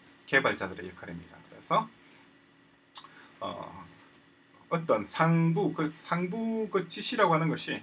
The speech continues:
지시의 원천, 지시나 명령의 원천이라 그러면은 최고 권한자죠, 그죠? 원천은 자연인일 수도 있고,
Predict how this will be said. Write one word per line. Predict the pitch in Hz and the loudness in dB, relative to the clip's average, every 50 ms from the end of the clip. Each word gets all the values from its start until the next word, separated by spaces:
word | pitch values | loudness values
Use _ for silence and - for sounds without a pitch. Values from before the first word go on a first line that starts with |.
| - - | -10 -12
지시의 | - - 208 220 226 - - - 226 214 214 208 208 208 208 208 208 196 175 - - - - - - - - 160 156 143 123 - - - | -8 -6 -4 -2 -2 -2 -2 -2 -2 -2 -2 -2 -4 -4 -4 -4 -4 -4 -6 -8 -12 -20 -20 -20 -14 -4 2 4 4 4 4 2 -8 -6
원천, | - 113 113 113 - - - 85 - - - - - - - - - - _ - | -4 -4 -2 -2 -2 -2 -2 -4 -4 -14 -20 -20 -20 -20 -20 -20 -20 -20 _ -10
지시나 | - - 202 202 - - 214 196 151 160 214 - - - - - - - - - | -6 -4 -4 -2 0 0 2 4 4 4 2 0 -4 -16 -20 -20 -20 -20 -14 -8
명령의 | - 120 127 131 135 139 139 143 156 170 175 175 175 175 175 180 175 147 160 180 196 - - - - - - _ _ _ _ - - - - - - - - - - - - | -4 -2 0 0 -2 -2 -2 0 2 2 2 2 0 0 -2 -4 -4 -2 -2 -2 -4 -4 -6 -12 -20 -20 -20 _ _ _ _ -20 -20 -20 -20 -20 -20 -20 -20 -20 -20 -14 -8
원천이라 | 104 117 120 131 131 - 208 190 170 147 127 | -4 -2 -2 -2 0 0 0 2 2 2 2
그러면은 | 123 120 113 117 135 175 - | 2 0 -2 -2 -4 -4 -4
최고 | - - 180 175 175 202 208 202 202 202 202 208 214 220 - - - - - - _ _ _ - - | -2 0 0 4 6 6 8 8 8 6 4 4 2 0 -4 -16 -20 -20 -20 -20 _ _ _ -12 -2
권한자죠, | - 160 185 - 98 90 - 107 98 95 101 92 - 92 85 | 2 6 6 6 6 4 0 -6 -8 -8 -10 -12 -12 -12 -14
그죠? | 82 - 180 220 220 - - - - - - | -10 -6 -6 -6 -8 -10 -20 -20 -20 -16 -8
원천은 | - 127 135 147 156 - 208 208 214 247 277 - - - - - - - | -4 -2 -2 -2 0 0 0 0 0 0 -2 -4 -10 -12 -12 -12 -10 0
자연인일 | - 185 185 208 254 262 269 262 254 226 196 160 156 151 | 6 8 8 8 8 8 6 6 4 2 2 2 2 2
수도 | 147 - - - 120 | 2 0 -2 -6 -6
있고, | 110 113 - - 98 87 | -6 -6 -8 -10 -12 -12